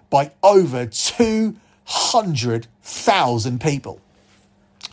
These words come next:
We now move on to Wednesday and we look at a game here between Nottingham Forest and Brighton, where Brighton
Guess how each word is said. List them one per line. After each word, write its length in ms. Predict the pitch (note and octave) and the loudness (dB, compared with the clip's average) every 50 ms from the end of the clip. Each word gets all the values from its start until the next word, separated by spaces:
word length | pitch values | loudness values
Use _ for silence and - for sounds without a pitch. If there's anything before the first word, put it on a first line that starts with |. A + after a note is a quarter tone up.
| - - - - - - - | -20 -20 -20 -20 -20 -8 -4
We 80 | D3 | 2
now 200 | D#3+ F#3+ F#3+ G3 | 4 6 6 6
move 320 | G3 G3 G#3 G3+ G3+ E3+ F3 | 6 6 6 4 4 4 6
on 260 | G3 F#3+ F#3+ G3 F#3+ | 6 6 6 6 4
to 640 | F#3+ - - D#3+ - - - G3+ F#3 F3+ F3 D#3+ - | 0 -2 -4 -4 -4 0 4 4 6 6 4 2 0
Wednesday 1040 | C#3+ C#3+ C3 B2+ D3 E3+ E3+ E3 E3+ D3 - - D3+ C#3 B2+ B2 A2+ G#2 G#2 A#2 - | -4 -6 -2 2 4 4 4 4 0 -2 -2 -2 -2 -2 0 -2 -2 -4 -4 -6 -6
and 100 | - C#3 | -6 -6
we 100 | C3+ C3+ | -6 -4
look 140 | B2+ D3 C#3+ | -4 -4 -4
at 60 | D#3 | -6
a 60 | B2+ A#2+ | -6 -4
game 320 | D#3 C#3 C3 B2+ B2 B2 | -2 -2 -2 -2 -4 -4
here 320 | C3 C#3 C3 A#2+ A2+ G#2+ | -4 -4 -2 -2 -4 -4
between 500 | G2+ G2+ A#2+ - - C#3 B2 A#2+ A#2 A#2 - | -6 -8 -10 -8 -6 -4 -4 -4 -4 -6 -6
Nottingham 440 | B2+ C3 C3+ D#3+ D3+ C#3 C3 B2 B2 | -6 -2 0 0 0 0 0 -4 -6
Forest 440 | - - D#3 C3+ A#2+ A2+ - - - _ - | -2 0 0 2 2 0 -2 -4 -6 _ 0
and 260 | D#3+ D3 C#3 B2 A#2 | 0 0 0 -2 -2
Brighton, 580 | - D#3 D3+ D3+ D3 - - C#3 A#2 A2 A2 - - - - - - - - _ _ _ _ | 0 2 4 4 2 0 -2 -4 -4 -4 -6 -10 -14 -20 -20 -20 -20 -20 -20 _ _ _ _
where 140 | - C#3+ C#3+ | -2 -2 -2
Brighton 640 | C#3+ - A3+ A#3 B3 A#3+ A#3+ - - B3 A#3+ G#3+ - | 2 4 6 6 6 6 4 0 0 0 -2 -2 -4